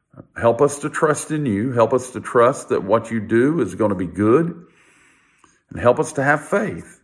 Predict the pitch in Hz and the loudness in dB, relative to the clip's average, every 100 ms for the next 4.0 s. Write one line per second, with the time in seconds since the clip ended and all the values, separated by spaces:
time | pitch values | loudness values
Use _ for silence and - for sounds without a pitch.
0 | - - 98 92 - - - 104 107 117 | -16 -10 -6 -2 -2 -2 -6 -2 0 -2
1 | 110 110 104 92 - - _ _ _ _ | -2 -2 0 -2 -4 -12 _ _ _ _
2 | 85 104 117 110 - - 98 98 92 - | -4 0 0 -2 -4 -6 -4 -4 -6 -6
3 | 92 87 85 - 90 85 82 82 80 - | 0 0 0 -6 -6 -4 -6 -6 -8 -10